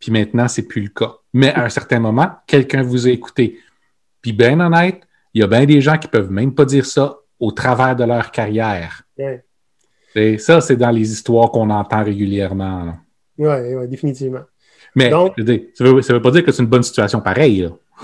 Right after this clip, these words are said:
Speaker 2: <laughs> Non. Donc, bref, c'était des exécutants.
Speaker 1: Hmm.
Speaker 2: Naturellement, les départs se sont succédés à un rythme effrayant. On parle d'employés qui ont été là cinq, dix, quinze, vingt ans. Hey, vingt ans.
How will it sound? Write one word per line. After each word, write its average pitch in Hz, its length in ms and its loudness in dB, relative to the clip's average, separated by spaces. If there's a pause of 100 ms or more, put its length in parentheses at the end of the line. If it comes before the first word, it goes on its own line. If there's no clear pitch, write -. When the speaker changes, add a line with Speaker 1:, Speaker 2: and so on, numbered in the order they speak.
(120)
Speaker 2:
<laughs> - 300 -6
Non. - 280 -10 (1300)
Donc, 156 160 6
bref, 233 220 2
c'était 175 220 2
des 170 200 2
exécutants. 151 420 -4 (580)
Speaker 1:
Hmm. 110 100 -6 (800)
Speaker 2:
Naturellement, 202 540 2
les 220 140 8
départs 180 360 2
se 170 80 -8
sont 160 180 0
succédés 170 580 0
à 170 80 4
un 139 160 2
rythme 170 240 0
effrayant. 151 600 0
On 147 140 2
parle 180 260 2
d'employés 165 580 0
qui 170 100 -2
ont 139 80 2
été 143 180 -2
là 151 160 2
cinq, 170 460 -4 (100)
dix, 160 480 -4
quinze, 170 480 -2 (100)
vingt 143 460 -4
ans. 131 80 -8 (720)
Hey, 139 160 0
vingt 160 420 -2
ans. 151 120 0